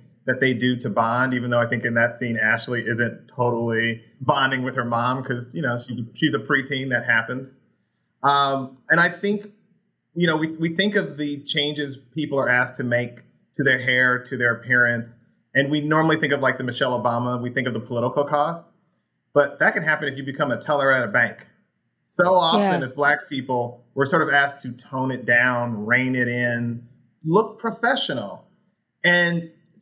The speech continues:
Speaker 1: Sadly, it's been for a long time accepted as part of the game. We made those changes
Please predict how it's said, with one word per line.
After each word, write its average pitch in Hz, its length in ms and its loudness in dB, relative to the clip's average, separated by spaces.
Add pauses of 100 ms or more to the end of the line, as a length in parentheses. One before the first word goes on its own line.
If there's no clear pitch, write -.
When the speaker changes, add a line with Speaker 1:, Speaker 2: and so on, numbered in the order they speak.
(120)
Speaker 1:
Sadly, 175 760 0 (260)
it's 160 220 -2
been 160 540 0 (280)
for 156 100 4
a 147 60 6
long 175 200 2
time 165 180 -2
accepted 143 440 -4
as 135 80 -8
part 143 240 0
of 135 60 -4
the 131 60 -6
game. 110 420 -2
We 139 120 0
made 156 380 0
those 135 260 -2
changes 117 600 -4